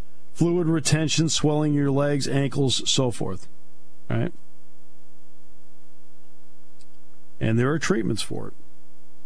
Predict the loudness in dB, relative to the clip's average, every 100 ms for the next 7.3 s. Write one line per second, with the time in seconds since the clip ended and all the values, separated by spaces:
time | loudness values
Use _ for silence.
0 | -2 -2 -2 -2 -2 -2 -2 0 0 0
1 | -2 0 0 0 2 0 0 -2 0 0
2 | 0 0 0 0 0 0 0 0 0 0
3 | 0 0 0 0 0 0 0 0 0 0
4 | 0 0 0 0 0 -2 -2 -2 -2 -2
5 | -2 -2 -2 -2 -2 -2 -2 -2 0 0
6 | 2 0 0 0 2 2 2 2 2 2
7 | 2 0